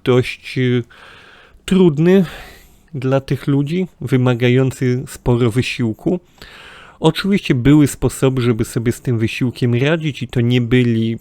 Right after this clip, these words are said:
po prostu, mm, niewykwalifikowani pracownicy, którzy niczym woły po prostu ciągnęli. Tam były swoje sposoby,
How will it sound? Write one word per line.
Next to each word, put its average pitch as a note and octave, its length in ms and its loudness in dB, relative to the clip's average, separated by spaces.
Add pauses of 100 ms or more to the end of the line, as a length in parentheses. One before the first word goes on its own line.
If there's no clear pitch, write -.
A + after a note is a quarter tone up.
(100)
po A2+ 100 -2
prostu, A#2 800 0 (180)
mm, A#2+ 320 -6 (1120)
niewykwalifikowani A#2 1500 0 (500)
pracownicy, A#2 800 0
którzy A2 680 -4
niczym A#2 760 -2 (320)
woły A#2+ 460 4
po - 160 -6
prostu A#2+ 420 -2
ciągnęli. E3 680 0
Tam D#3+ 300 -2
były B2 420 2
swoje B2 400 0
sposoby, D#3+ 760 0